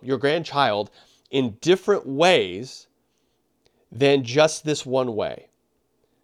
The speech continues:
Keep loving your grandchild the, the, the way you've already been doing it.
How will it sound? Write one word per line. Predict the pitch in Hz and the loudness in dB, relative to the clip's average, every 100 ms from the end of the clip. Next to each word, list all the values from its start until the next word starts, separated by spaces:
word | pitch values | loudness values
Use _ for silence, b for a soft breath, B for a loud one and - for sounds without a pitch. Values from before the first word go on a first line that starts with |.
| _ _ _ _ _ _ _ _ _ - | _ _ _ _ _ _ _ _ _ -10
Keep | - 208 156 | -6 -6 -6
loving | 151 156 175 208 | 2 4 4 2
your | 190 | 0
grandchild | 175 170 - 180 185 196 b b | 0 -2 -2 -2 0 -2 b b
the, | - 180 185 160 | -8 -6 -6 -4
the, | 160 | -4
the | 165 151 143 | -2 0 0
way | 135 170 196 | 4 4 4
you've | 180 175 | 0 -8
already | - 151 185 190 180 180 185 | -2 2 4 2 0 0 -2
been | 170 170 | -4 -4
doing | 135 147 175 85 | -4 -2 -2 -6
it. | 62 | -12